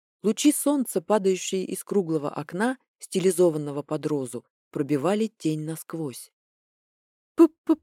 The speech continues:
привидение?» Саша убрала ногу, которую уже занесла над первой ступенью,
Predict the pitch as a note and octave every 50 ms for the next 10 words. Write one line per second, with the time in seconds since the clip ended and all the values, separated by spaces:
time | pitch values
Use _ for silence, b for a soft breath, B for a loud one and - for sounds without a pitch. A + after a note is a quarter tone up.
0 | _ _ - D#4 D4+ D4 D4+ C#4 C#4+ C4+ G#3+ E3 F#3 A3+ D4 E4+ F4 F#4 F#4+ G4
1 | G4 G4+ G4 - _ _ _ _ _ _ _ _ _ _ _ _ _ _ - -
2 | B3 C4+ - - A#3+ A3 G#3 F#3 G3 G#3 G#3 A3 A3 G3 F3+ G3 B3 C#4 C4 A3+
3 | B3 B3 A#3 _ _ _ _ - - - - C#4 C#4 C4+ C4 B3+ A#3+ - - F#3+
4 | G3 G3+ F3+ F#3 F#3 F3+ F3+ E3+ - F3+ G3 G#3+ G#3+ G#3+ G3+ _ _ - E3 E3
5 | D#3+ D#3+ E3+ - - - F#3+ F3 - F#3+ E3+ D3 C3 B2+ A#2+ A#2 A2+